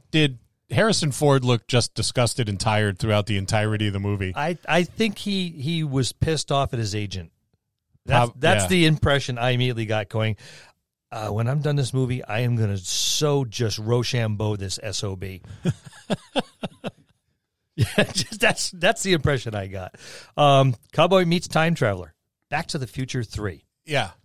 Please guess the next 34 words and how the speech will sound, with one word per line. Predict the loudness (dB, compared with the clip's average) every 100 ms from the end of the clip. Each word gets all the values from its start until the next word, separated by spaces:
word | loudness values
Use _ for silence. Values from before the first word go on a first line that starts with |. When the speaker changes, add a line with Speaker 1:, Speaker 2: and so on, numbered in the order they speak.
| _
Speaker 1:
yeah. | -6 -4 -4 -8 _ _ _ _
Or, | -10 -6 -6 -8 _
or, | -12 -12 -14
you | -12 -8
know, | -8
kind | -4 -2
of | 0
like | -2
a | -4
Connecticut | -8 -6 -4 -6 -8
Yankee | -6 -8 -8 -10
in | -8
King | -8 -8
Arthur's | -8 -8 -8 0
Speaker 2:
Yeah. | 2
Speaker 1:
Court, | 2 -2
only | -4 -2
a | -2
little | -4 -6
further | -6 -4 -4
down | -6 -6 -8
the | -10
timeline. | -8 -8 -8 -10 -12 _
Speaker 2:
Yep. | -8 -8 -10
Then | -10 -4
you | -2
got, | 0 0
uh, | -2 -4
Cowboy | -2 0 2 0
Meets | -4 -2
Monsters. | -2 0 -2 -6 -6 -10 _ _ _ _ _
Speaker 1:
Yeah. | -4 -2 -2 -8 _ _
Speaker 2:
Tremors. | 0 2 2 -4 -10 -16 _ _ _ _
Speaker 1:
Yep. | 0 0